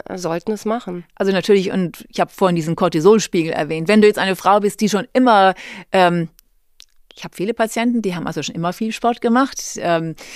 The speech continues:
Speaker 2: die gehen jeden Tag in den Gym und machen dann, äh, dreimal die Woche zwei Stunden Krafttraining. Und die haben dann diese Probleme, dass die echt müde sind und diesen Bauchspeck nicht loswerden. Das sind dann die Frauen, wo ich sag,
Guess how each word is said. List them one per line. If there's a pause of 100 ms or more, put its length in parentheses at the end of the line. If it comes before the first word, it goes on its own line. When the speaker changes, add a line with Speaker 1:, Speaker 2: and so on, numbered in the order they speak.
(300)
Speaker 2:
die
gehen
jeden
Tag
in
den
Gym
und
machen
dann,
äh,
dreimal
die
Woche
zwei
Stunden
Krafttraining.
Und
die
haben
dann
diese
Probleme,
dass
die
echt
müde
sind
und
diesen
Bauchspeck
nicht
loswerden.
Das
sind
dann
die
Frauen,
wo
ich
sag,